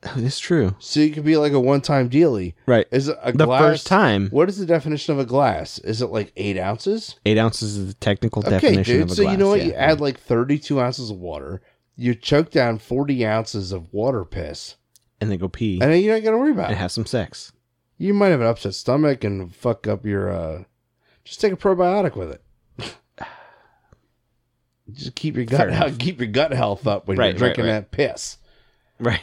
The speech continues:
Speaker 2: But I mean, this really works. This is kinda favorable for married people.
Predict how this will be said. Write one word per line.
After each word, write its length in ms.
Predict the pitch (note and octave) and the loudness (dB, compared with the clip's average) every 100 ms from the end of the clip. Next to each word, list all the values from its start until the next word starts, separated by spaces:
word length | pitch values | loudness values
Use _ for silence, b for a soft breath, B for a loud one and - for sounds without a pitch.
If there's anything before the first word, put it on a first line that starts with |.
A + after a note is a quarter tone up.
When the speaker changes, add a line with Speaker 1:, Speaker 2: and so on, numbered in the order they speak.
| B2 | -2
Speaker 2:
But 120 | F#3+ | 0
I 60 | |
mean, 160 | G#3 G#3+ | 2 2
this 200 | B3 - | 0 -2
really 240 | B3+ B3+ | -2 0
works. 400 | A3+ A3+ A#3 - - _ _ | 2 0 0 -6 -14 _ _
This 240 | - B3+ - | -8 -6 -8
is 40 | |
kinda 280 | - C#4+ C#4 | -4 -2 0
favorable 480 | - A3+ B3 F3 C3 | 2 2 2 0 -4
for 120 | E4+ | -4
married 360 | A#2+ C3+ D3 F2+ | -4 -2 -2 -4
people. 300 | F2+ E2+ | -10 -12